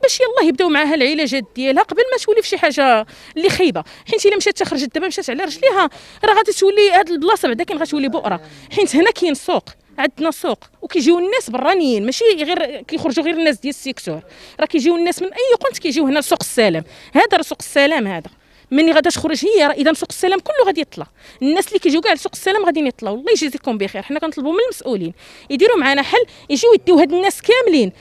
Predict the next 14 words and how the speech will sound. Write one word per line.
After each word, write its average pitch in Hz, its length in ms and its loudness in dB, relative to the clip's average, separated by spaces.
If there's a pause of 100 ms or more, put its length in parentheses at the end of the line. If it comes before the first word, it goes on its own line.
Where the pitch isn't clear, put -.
(220)
ماشي 330 220 0
يديوها 370 360 4
غير 370 160 2
هي، 262 360 2
حيت 320 320 -2
هي 330 160 4
في - 100 0
واحد 302 160 0
الحاله 330 320 0 (340)
وحق - 420 -2
الاخرين 403 340 0
تسناو 392 220 -8
تخرج 320 380 -4
ليهم، 277 540 0